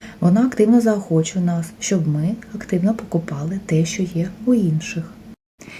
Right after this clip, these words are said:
І, до речі, щоб ми далі з вами викладали саме ті, а, зображення, які у інших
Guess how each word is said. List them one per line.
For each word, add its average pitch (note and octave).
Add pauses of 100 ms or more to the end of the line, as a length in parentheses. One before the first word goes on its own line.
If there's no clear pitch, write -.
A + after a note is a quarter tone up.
(160)
І, E3+
до E3+
речі, A3+
щоб B3
ми F3
далі E3
з G3+
вами D#3+
викладали D#3+
саме D#3 (140)
ті, D3+ (360)
а, D#3
зображення, D#3+
які F3+
у B3+
інших D#3+